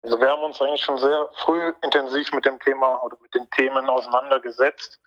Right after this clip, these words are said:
Zum einen, äh, ja, für unsere eigene Mast, aber die in der Größenordnung ja eher eine untergeordnete Rolle spielt.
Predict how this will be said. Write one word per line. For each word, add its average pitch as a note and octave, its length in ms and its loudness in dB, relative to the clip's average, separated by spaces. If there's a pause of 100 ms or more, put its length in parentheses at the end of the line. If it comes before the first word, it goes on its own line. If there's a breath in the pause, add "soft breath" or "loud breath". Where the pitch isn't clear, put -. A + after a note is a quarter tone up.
(420 loud breath)
Zum B2+ 260 0
einen, D3 340 0 (220)
äh, C3 400 2 (160)
ja, A2 100 2
für B2+ 140 -2
unsere B2 320 2
eigene C#3+ 320 0
Mast, C#3+ 280 0 (100)
aber A#2+ 220 0
die B2 120 -10
in B2 80 -8
der B2 100 2
Größenordnung C3 580 -2
ja B2 100 2
eher B2 180 -2
eine A#2+ 120 -2
untergeordnete B2+ 920 -2
Rolle A2+ 280 0
spielt. C3 540 -2